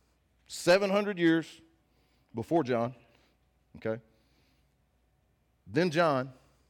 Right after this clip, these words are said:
and now two thousand years later, why would he be any different when we saw him?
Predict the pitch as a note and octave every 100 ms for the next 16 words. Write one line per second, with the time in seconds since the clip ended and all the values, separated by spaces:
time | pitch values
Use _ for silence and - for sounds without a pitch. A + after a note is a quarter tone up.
0 | - G#2+ C3 - F#3 E3 E3+ D#3+ D3 D3+
1 | C3 D#3 C#3+ B2 C#3 E3+ F3 D#3+ - C#3+
2 | C#3+ C#3 B2+ A#2 - G2 G2 G2 F#2 G2
3 | F#2 F2+